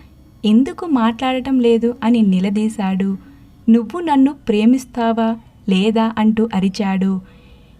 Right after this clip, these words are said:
"నేను నిన్ను మరిచిపోయాను, నువ్వు కూడా మరిచిపో, ముందు ఇంట్లో నుంచి వెళ్ళిపో" అని శివ మీద అరిచింది ప్రియాంక.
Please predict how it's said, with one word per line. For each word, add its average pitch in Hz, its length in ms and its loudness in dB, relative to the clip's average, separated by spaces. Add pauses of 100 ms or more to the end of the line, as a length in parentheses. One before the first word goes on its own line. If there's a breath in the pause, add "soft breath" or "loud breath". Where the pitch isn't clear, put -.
(120)
"నేను 294 300 2
నిన్ను 294 280 2
మరిచిపోయాను, 202 840 0
నువ్వు 196 340 0
కూడా 339 300 -8
మరిచిపో, 226 600 0 (140)
ముందు 302 480 2
ఇంట్లో 233 320 2
నుంచి 269 300 0
వెళ్ళిపో" 196 600 0 (260 soft breath)
అని 294 220 -2
శివ 220 460 -4
మీద 214 260 2
అరిచింది 214 640 0
ప్రియాంక. 190 760 -2